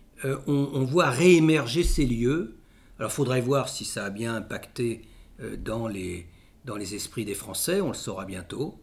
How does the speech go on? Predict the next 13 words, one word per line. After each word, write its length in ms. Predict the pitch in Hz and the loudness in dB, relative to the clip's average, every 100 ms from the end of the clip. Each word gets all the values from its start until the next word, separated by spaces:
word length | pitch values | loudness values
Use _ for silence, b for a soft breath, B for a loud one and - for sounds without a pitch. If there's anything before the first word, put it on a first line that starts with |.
| - - | -16 -2
Mais, 260 | 139 175 - | 2 2 2
mais 80 | 151 | 2
je 100 | 151 | 2
le 140 | 156 | 2
pense, 400 | 123 101 - - - | 0 -6 -8 -10 -6
et 120 | 135 | -4
c'est 160 | - | -2
ce 100 | 131 | -2
qu'attendaient 520 | - - 139 127 151 156 | -2 -2 0 2 2 2
en 100 | 123 | 0
particulier 720 | 117 - 120 123 110 120 120 | -6 -8 -6 -4 0 0 0
les, 360 | 104 95 90 b b b b b - | -2 -6 -10 b b b b b -12
euh, 760 | 123 107 101 101 - - - | -10 -10 -10 -12 -12 -14 -14